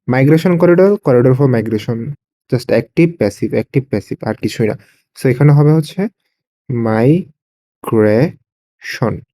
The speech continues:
লাস্ট ওয়ান, চল্লিশ, catch fish only for the purpose of। So, কিসের উদ্দেশ্যে ফিশ বা মাছ ধরার কথা বলবে? কিসের উদ্দেশ্যে? ঠিক আছে?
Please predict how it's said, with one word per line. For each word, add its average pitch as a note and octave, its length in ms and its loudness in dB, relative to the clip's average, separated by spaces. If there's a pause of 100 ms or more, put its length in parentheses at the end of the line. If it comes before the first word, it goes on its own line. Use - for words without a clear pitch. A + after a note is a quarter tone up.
(340)
লাস্ট C#3 280 -2
ওয়ান, - 120 -8 (760)
চল্লিশ, C3+ 340 2 (300)
catch F3 200 0 (120)
fish A2+ 240 -2 (260)
only G3 320 2 (160)
for - 140 0 (100)
the A#2+ 60 0 (140)
purpose D3+ 420 0 (300)
of। G#2 80 0 (560)
So, C#3+ 60 -2 (200)
কিসের F#3 340 2 (160)
উদ্দেশ্যে F3 520 -2 (560)
ফিশ E3+ 240 2 (320)
বা A#2 80 -2 (140)
মাছ D3+ 180 0 (300)
ধরার A#2 300 0
কথা G#2+ 220 -2
বলবে? G2+ 180 -2 (100)
কিসের D#3+ 320 0
উদ্দেশ্যে? G#2+ 320 -8 (100)
ঠিক C3 160 -4
আছে? E3 120 -8